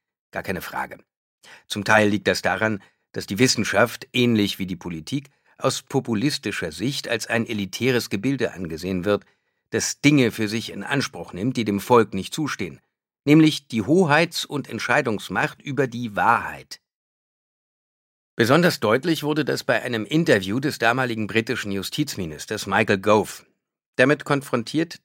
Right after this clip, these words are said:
dass viele ExpertInnen den damals geplanten Brexit eine sehr schlechte Idee fanden, meinte er: „Ich glaube, die Menschen in diesem Land haben genug von Experten.“ Als ihn der Interviewer daraufhin als Oxbridge Trump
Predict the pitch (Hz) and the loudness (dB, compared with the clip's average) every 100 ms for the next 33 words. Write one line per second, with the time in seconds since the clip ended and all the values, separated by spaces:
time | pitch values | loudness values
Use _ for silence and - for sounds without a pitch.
0 | _ 120 - 165 160 110 - 123 131 143 | _ -4 -2 -4 -4 -6 -6 2 2 2
1 | 139 139 135 117 113 110 120 117 - 92 | -2 -2 -2 -2 -2 0 0 -4 -6 -6
2 | 107 107 - 92 101 139 - 110 107 107 | 0 -2 -2 -6 -2 -2 -4 -6 -4 -6
3 | 101 107 104 98 98 73 76 113 135 90 | -4 -4 -4 -6 -6 -12 -10 -6 -6 -6
4 | 85 143 139 - 131 139 123 127 147 147 | -10 -8 -10 -4 -2 0 -2 0 0 -2
5 | _ _ _ _ _ _ _ 151 - 175 | _ _ _ _ _ _ _ -2 6 6
6 | 202 180 131 170 175 175 135 135 117 104 | 6 4 4 2 0 -4 -4 -4 0 2
7 | 127 156 139 135 113 113 143 - 104 87 | 2 4 4 4 2 2 2 0 -2 -2
8 | 90 - 76 - 57 _ _ _ _ _ | -10 -8 -8 -8 -20 _ _ _ _ _
9 | _ _ _ _ _ - _ _ - 170 | _ _ _ _ _ -20 _ _ 0 0
10 | 170 - 170 175 160 - 156 156 143 127 | 0 -4 -4 -2 -4 -4 -6 -4 -6 -6
11 | 120 135 107 135 127 117 117 120 95 - | -6 -2 0 0 -2 -4 -6 -6 -8 -8
12 | 101 - - - 143 - - 110 - - | -10 -8 -8 0 0 0 -6 -6 -8 -8
13 | - - 87 101 - | -8 -4 -2 -4 -8